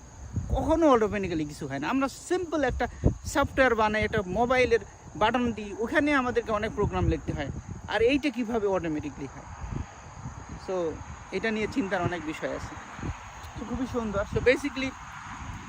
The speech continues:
আমার ফুলের বাগানটা লাগে আজকে ভালো লাগলো, কারণ হচ্ছে এখান থেকে যে মধু, আহ, মৌমাছিরা নিয়ে যাচ্ছে,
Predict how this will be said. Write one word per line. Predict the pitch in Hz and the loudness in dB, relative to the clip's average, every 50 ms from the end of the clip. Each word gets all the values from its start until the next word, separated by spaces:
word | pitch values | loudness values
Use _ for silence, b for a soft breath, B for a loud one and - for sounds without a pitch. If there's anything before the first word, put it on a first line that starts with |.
| - - - - - - | -12 -12 -12 -12 -10 -6
আমার | - 180 202 214 | -2 0 0 0
ফুলের | 202 - 247 240 247 226 196 175 - - - - - - - - | 0 0 2 2 2 2 0 -4 -10 -12 -10 -10 -10 -10 -8 2
বাগানটা | - 196 196 214 208 220 247 | 4 4 6 6 4 4 6
লাগে | 226 214 214 208 226 | 6 6 6 8 6
আজকে | 214 208 - - 254 | 6 6 4 2 2
ভালো | 196 180 196 208 | 4 6 8 8
লাগলো, | 220 226 220 190 202 214 | 8 8 8 6 2 2
কারণ | - - - 175 202 | 4 4 4 6 6
হচ্ছে | 220 233 - - 196 | 4 4 6 6 4
এখান | 185 220 226 214 | 4 4 2 2
থেকে | 202 208 208 214 208 | 2 2 2 4 4
যে | 196 202 | 4 4
মধু, | 180 175 180 190 - 214 214 - - | 4 4 2 2 4 4 4 4 6
আহ, | - - 190 - - - - - - - 185 185 185 180 175 180 180 - - 160 | 4 4 4 2 0 0 0 -2 -2 0 2 2 4 4 4 4 2 0 -6 -2
মৌমাছিরা | 170 175 180 190 208 202 220 233 220 202 | -2 -2 0 2 0 0 2 2 2 2
নিয়ে | 185 196 214 233 | 2 0 -2 2
যাচ্ছে, | 202 208 185 - - 214 | 4 4 2 2 0 0